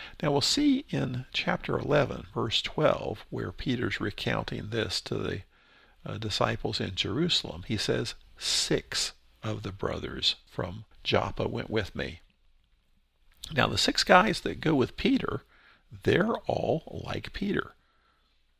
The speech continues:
Followers of Christ, Christians, but Jews, Jewish Christians. And so we have this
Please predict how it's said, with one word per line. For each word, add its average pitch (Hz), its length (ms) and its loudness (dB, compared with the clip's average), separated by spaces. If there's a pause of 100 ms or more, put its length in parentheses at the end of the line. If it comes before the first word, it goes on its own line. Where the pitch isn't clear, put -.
(320)
Followers - 460 2
of - 100 -10
Christ, - 520 2
Christians, - 640 -2 (460)
but - 280 0
Jews, 127 720 0 (140)
Jewish - 640 0
Christians. - 760 -4 (560)
And 104 180 -4
so 110 300 -2
we 107 140 -4
have 113 240 -2
this - 320 0